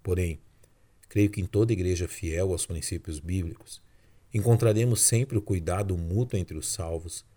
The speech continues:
como uma marca indelével de sua identidade celestial. O próprio Mestre apontou o serviço ao próximo como marca daqueles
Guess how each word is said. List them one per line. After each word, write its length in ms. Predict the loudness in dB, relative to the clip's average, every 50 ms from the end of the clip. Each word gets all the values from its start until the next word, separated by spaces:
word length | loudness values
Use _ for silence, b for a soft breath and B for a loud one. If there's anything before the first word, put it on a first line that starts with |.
| b b b b b b _
como 200 | 4 6 8 8
uma 160 | 8 6 6
marca 320 | 4 2 0 0 0 -2
indelével 580 | 0 2 2 2 2 2 2 2 2 2 0 0
de 140 | -2 -2 -6
sua 180 | -6 -4 -4
identidade 720 | -2 -2 -2 -4 -4 -4 -6 -6 -6 -8 -10 -10 -10 -8
celestial. 640 | -8 -6 -8 -8 -8 -8 -8 -8 -10 -10 -10 -14 -20 -20 -20 -20 -20 -20 b b b b b b b b b b b -6
O 80 | -4 0
próprio 360 | 2 2 2 2 2 0 0
Mestre 340 | 2 2 2 0 0 -2 -4
apontou 380 | -4 -4 -4 -4 -2 -2 -2
o 40 | -2
serviço 540 | 0 -2 -2 -2 -2 -4 -4 -4 -4 -4 -6
ao 60 | -6
próximo 560 | -6 -4 -2 -2 -2 -2 -2 -4 -6 -6 -6
como 260 | -2 -2 0 0 0
marca 420 | -2 -2 -2 -2 -2 -2 -2 -2 -2
daqueles 640 | -2 -2 -4 -6 -8 -8 -8 -6 -6 -6 -8 b